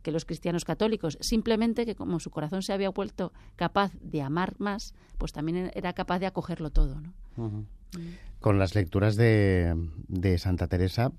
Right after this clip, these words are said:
Speaker 2: mm, lo hablas, has hecho las, las relecturas. Eh, ¿cómo era? ¿Cómo, cómo es el mensaje que transmite Santa Teresa? ¿Cómo es para ti?
Speaker 1: Para mí, eh, aparte de la sinceridad, que, que es esencial,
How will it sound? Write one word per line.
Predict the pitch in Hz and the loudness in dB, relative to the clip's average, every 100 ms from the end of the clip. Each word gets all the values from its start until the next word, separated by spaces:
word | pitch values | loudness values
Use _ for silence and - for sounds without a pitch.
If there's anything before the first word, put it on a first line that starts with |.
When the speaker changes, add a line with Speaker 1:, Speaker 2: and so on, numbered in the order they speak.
| - | -2
Speaker 2:
mm, | 104 90 85 80 78 82 85 | 0 2 2 2 2 0 0
lo | 92 92 | 2 4
hablas, | 92 92 85 - | 4 4 0 -2
has | 95 95 92 | -6 -4 -4
hecho | - 98 | 2 4
las, | 92 85 - | 4 2 2
las | 95 | 2
relecturas. | 87 87 82 80 101 101 135 - - - - | 4 4 2 2 2 2 0 -4 -18 -12 -2
Eh, | 98 - - - - - - | 0 0 -6 -14 -16 -16 -8
¿cómo | - 117 127 104 | 2 6 6 6
era? | 85 | 4
¿Cómo, | 80 101 113 101 - - | 2 2 2 0 -4 -4
cómo | 113 113 | 2 4
es | - | 4
el | 131 107 98 | 4 4 4
mensaje | 95 107 113 113 | 4 2 -2 -2
que | 123 | 0
transmite | 110 95 98 98 - | 0 0 0 -2 -2
Santa | - - | -2 -2
Teresa? | 87 95 101 123 | 0 0 0 -2
¿Cómo | 104 92 87 | 0 2 2
es | 76 71 | 0 -4
para | - 87 | -6 -6
ti? | 78 78 - - - - - - - - - - - | -4 -6 -8 -16 -20 -20 -18 -14 -12 -10 -10 -10 -4
Speaker 1:
Para | 175 170 | 2 4
mí, | 190 220 | 6 4
eh, | - - 147 - - - | 2 -6 -8 -10 -10 -6
aparte | 202 180 180 190 | -2 -2 0 0
de | |
la | 185 | 0
sinceridad, | 180 190 185 165 170 226 233 | 0 -2 0 2 4 2 0
que, | - 160 156 156 156 147 - | -4 -4 -2 -4 -4 -8 -8
que | 143 | -8
es | - | -6
esencial, | 165 147 - 190 240 | -4 -4 -2 -2 -2